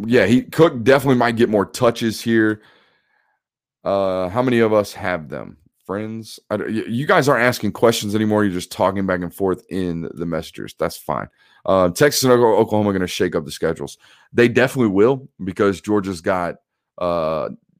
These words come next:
out, n-, right now is out of conference games against Oklahoma. Those are no longer gonna be out of conference games. Probably, I honestly think this starts in twenty twenty-three.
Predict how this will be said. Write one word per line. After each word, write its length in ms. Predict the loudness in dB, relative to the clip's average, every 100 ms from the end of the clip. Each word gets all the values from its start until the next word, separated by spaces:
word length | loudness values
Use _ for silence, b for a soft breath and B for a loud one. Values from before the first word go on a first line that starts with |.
| _ -4
out, 240 | -2 -2 -6
n-, 240 | -4 -2
right 220 | 0 0 2
now 180 | 0
is 80 | 0
out 180 | 0 -2
of 80 | 0
conference 300 | -2 -2 -4
games 200 | -8 -6
against 180 | -8 -8
Oklahoma. 540 | -8 -6 -6 -6 -8 _ _
Those 160 | -4 -2
are 40 |
no 160 | -2 0
longer 360 | 0 0 -2 -4
gonna 240 | -4 -2
be 160 | -2 0
out 120 | -2
of 60 |
conference 300 | -2 -4 -6
games. 280 | -12 -12 -14 -6
Probably, 400 | 0 2 2 0 B B 0
I 160 | 2
honestly 340 | 4 2 2 -2
think 220 | -2 -2
this 160 | -4 0
starts 300 | 0 0 -4
in 80 |
twenty 260 | -8 -6 -6
twenty-three. 640 | -6 -8 -8 -4 -4 -4